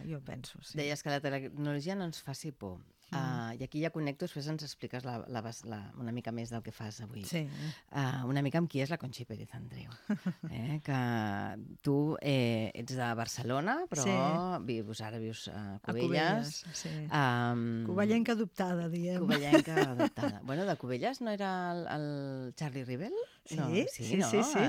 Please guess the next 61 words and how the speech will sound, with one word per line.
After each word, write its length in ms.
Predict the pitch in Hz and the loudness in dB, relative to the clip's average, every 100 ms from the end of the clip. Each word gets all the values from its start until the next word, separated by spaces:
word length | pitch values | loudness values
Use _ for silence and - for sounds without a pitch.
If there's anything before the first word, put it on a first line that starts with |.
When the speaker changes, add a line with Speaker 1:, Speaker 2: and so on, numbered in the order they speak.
| - | 4
Speaker 1:
sí, 80 | 202 | 2
Speaker 2:
Era 220 | 247 127 | 2 2
un, 60 | 127 | 2
Speaker 1:
efectivament, 460 | 233 226 202 220 190 | 2 2 4 2 0
efectivament. 460 | 165 160 185 185 | -2 -4 0 2
Speaker 2:
que 60 | 139 | 2
era 80 | 131 | 2
Speaker 1:
I 20 | |
el, 80 | 131 | 0
Speaker 2:
un 220 | 131 127 | -2 0
Speaker 1:
i 20 | |
el, 180 | 165 - | 0 0
Speaker 2:
pallasso 340 | 131 123 123 160 | 0 2 2 0
Speaker 1:
la 20 | |
Speaker 2:
de 40 | |
Speaker 1:
casa 160 | 147 165 | 2 4
Speaker 2:
la, 80 | 180 | 4
bueno, 60 | 160 160 | 4 4
Speaker 1:
museu 100 | 185 | 6
Speaker 2:
de 80 | 147 | 6
la 80 | 139 | 6
Speaker 1:
allà. 160 | - | 4
Speaker 2:
meva... 320 | - 139 135 | 4 4 2
Clar, 220 | 131 127 120 | 0 -2 0
jo 80 | 113 | 0
ja 80 | 120 | -2
tinc 160 | 123 127 | -2 -2
una 140 | 127 | 0
edat. 240 | 139 165 190 - - - | 0 2 0 0 -6 0
Speaker 1:
Sí, 240 | 202 196 | 2 4
sí, 180 | 180 202 196 | 4 4 4
sí, 160 | 170 | 4
el 180 | 185 170 | 2 0
Speaker 2:
<laughs> 40 | - | -2
Speaker 1:
Charlie 300 | 170 170 156 | -4 -2 -2
Rivel, 320 | 180 196 151 | 0 -2 -4
sí, 140 | - 151 | -4 -4
sí, 140 | 170 | -4
tenim 240 | 165 160 156 | -4 -4 -4
allà 220 | 156 151 | -2 0
la 60 | 151 | -2
Speaker 2:
Sí, 60 | - | -2
Speaker 1:
casa 220 | 151 160 | -2 -2
museu 320 | 160 151 - - 151 | -4 -4 -6 -6 -4
on 80 | 147 | -4
va 60 | |
Speaker 2:
sí, 60 | 151 | -2
Speaker 1:
néixer 240 | - 139 147 | -2 -4 -4
Speaker 2:
sí, 80 | |
Speaker 1:
ell. 180 | - - | -2 -4
Speaker 2:
que, 160 | - - - | -6 -6 -6
que 80 | - | -8
va 120 | - - | -8 -6
néixer 320 | - - - | -8 -8 -8
allà 100 | - | -8
a 80 | - | -8
Cubelles. 540 | 120 98 165 156 147 | -6 -4 -2 -4 -6
Speaker 1:
Sí. 60 | 151 - - - - 170 | -8 -12 -14 -14 0 4
Speaker 2:
Am, 920 | 160 151 147 143 139 131 127 123 - - _ _ _ | 6 6 6 4 2 2 0 -2 -6 -12 _ _ _
i, 420 | 214 202 247 285 - | 4 6 6 4 4
eh, 920 | 151 135 127 123 120 117 117 110 | 4 6 4 4 2 0 -2 -4